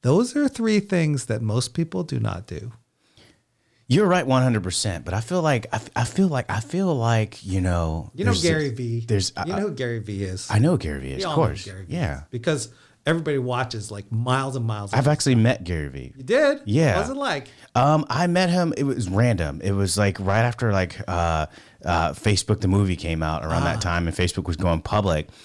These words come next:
Speaker 1: Mm.
Speaker 2: And I was on this, like, Russian roulette type of, like, po-, uh, platform that he was investing in. It was started by Sean Parker right after the Facebook movie.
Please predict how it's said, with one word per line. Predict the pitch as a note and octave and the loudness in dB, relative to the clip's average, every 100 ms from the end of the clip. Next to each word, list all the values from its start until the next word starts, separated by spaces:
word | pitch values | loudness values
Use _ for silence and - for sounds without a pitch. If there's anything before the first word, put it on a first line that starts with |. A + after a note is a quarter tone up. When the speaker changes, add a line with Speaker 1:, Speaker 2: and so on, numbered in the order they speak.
| B2+ | -16
Speaker 1:
Mm. | C3+ C#3 | -10 0
Speaker 2:
And | G#2 | 2
I | G2 | 4
was | A#2 A2 | 4 4
on | A2 | 2
this, | G2 - - | 2 -2 -2
like, | F#2+ - F2 E2 | -4 -6 -12 -4
Russian | F#2 G2+ - G#2 G2 F#2 F2 | 0 2 2 0 0 -2 0
roulette | F#2 F2 F#2 F2+ | 0 2 2 0
type | - G2 | -2 -2
of, | F#2 E2+ | -2 0
like, | F2+ E2 _ | 0 0 _
po-, | - - | -8 -2
uh, | F2 E2+ D#2 | 0 2 0
platform | - - G#2 - A2+ | -6 -2 -2 0 2
that | G2 | 2
he | F#2 | 2
was | G2+ F2+ | 0 0
investing | F2 D#2 G2+ A2 G2 D2+ | -2 0 0 0 -4 -4
in. | D2 D2 - - | -6 -8 -10 -2
It | B2 | 2
was | C3+ B2 | 2 2
started | C#3+ C#3+ | 0 0
by | G#2+ | 0
Sean | F#2 B2 A#2 | 0 0 0
Parker | A2+ A#2 A2 | 2 0 0
right | E2+ G2+ | 0 2
after | A2 G#2 | 2 -2
the | |
Facebook | - G2+ - G2+ | -2 -2 -2 0
movie. | G#2 A2 C#2+ | 2 2 -2